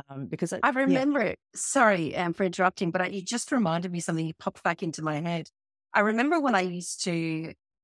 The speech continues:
Speaker 2: because I needed to perfect networking, going out, and I, I mean, in the early days before social media, um, I used to then kind of teach kind of networking one oh one kind of thing to different B and I groups and things like that, just,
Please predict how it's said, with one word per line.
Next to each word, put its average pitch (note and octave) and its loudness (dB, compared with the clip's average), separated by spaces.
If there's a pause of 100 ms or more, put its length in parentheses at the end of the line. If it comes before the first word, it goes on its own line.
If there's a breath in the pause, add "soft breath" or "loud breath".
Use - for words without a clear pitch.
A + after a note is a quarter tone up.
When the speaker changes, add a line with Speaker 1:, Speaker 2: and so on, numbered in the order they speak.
(200)
Speaker 2:
because A#3+ 2
I A3+ 4
needed E3 -4
to D3+ -2
perfect - -6
networking, D3 -6
going E3 2
out, D3 -6 (200)
and D3 -4
I, D3 -4
I D3 0
mean, C#3+ -4
in D#3+ -4
the D3 -4
early D3 -6
days D3 -4
before - -12
social D3 -8
media, D#3 -10 (480)
um, D3+ 0
I F3+ 2
used F#3 0
to G3 -6
then D#3 -4
kind D3+ -6
of D3+ -12 (160)
teach - -6 (100)
kind C#3+ -6
of C3 -8
networking C#3 -8
one C3+ -6
oh C3+ -8
one C3+ -6 (120)
kind C3+ 0
of C3+ -4
thing D3 -4
to - -8
different C#3+ -12 (720)
B E3+ 4
and C#3 0
I C3 -2
groups C#3 -4
and C#3 -4
things C#3 -4
like C3+ -4
that, D#3+ 2
just, - -6